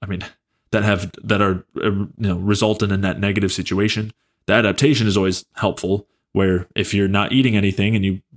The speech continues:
produce stress hormones, which we, which are often called the adaptive hormones or adaptive stress hormones,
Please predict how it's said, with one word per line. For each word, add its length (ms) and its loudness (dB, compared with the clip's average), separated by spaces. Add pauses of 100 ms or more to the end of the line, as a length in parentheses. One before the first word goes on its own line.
(200)
produce 300 0
stress 420 -2
hormones, 480 0
which 260 -4 (300)
we, 220 0 (120)
which 260 -4
are 120 0
often 320 -4
called 300 0
the 100 0
adaptive 480 -2 (140)
hormones 360 -2
or 60 -4
adaptive 380 -2
stress 240 -2
hormones, 460 -4